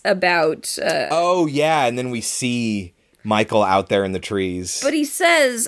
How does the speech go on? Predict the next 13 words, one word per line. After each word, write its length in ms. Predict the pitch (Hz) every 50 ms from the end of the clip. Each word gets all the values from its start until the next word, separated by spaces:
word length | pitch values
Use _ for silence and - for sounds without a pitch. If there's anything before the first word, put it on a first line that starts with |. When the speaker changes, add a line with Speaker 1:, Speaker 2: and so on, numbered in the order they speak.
| -
Speaker 1:
"I 160 | - 247 254 247
know 260 | 247 247 262 269 302
what 300 | 311 403 392 - - -
you 140 | 269 254 226
want 420 | 202 190 196 208 233 285 - -
from 260 | - - 202 165 185 180
her," 420 | 185 208 135 101 120 180 220 220 _ _ _ _ _ _ _
and 100 | 185 196
I 80 | 202
didn't 320 | 208 202 226 285 302 349 403
understand 600 | 415 415 427 427 - - 392 415 480 494 440 254
that 180 | 185 170 -
line. 440 | - 165 165 160 160 156 175 202 202